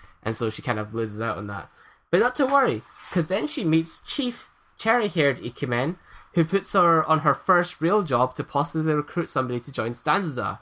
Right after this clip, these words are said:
which is Celebrity Ikemen, because he likely has links to information that they could use to clamp down on drugs.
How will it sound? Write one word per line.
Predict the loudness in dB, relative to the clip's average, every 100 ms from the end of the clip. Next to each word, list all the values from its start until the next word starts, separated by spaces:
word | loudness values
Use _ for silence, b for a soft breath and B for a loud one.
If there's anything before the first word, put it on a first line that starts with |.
| _ -6
which | 0
is | 2 2 -2 B B B
Celebrity | 0 2 2 2 0 0 -2 -2
Ikemen, | -4 -6 -4 -8 -12 b b -6
because | 0 0 0
he | -2 0 -2 0
likely | 0 0 -2
has | 2 2 4
links | 0 0
to | -4
information | -2 -2 -2 -2 -4
that | -4
they | -4
could | -6 -6
use | -6 -6
to |
clamp | -2 0 0
down | -2 -4
on | -4
drugs. | -6 -8 -10 -14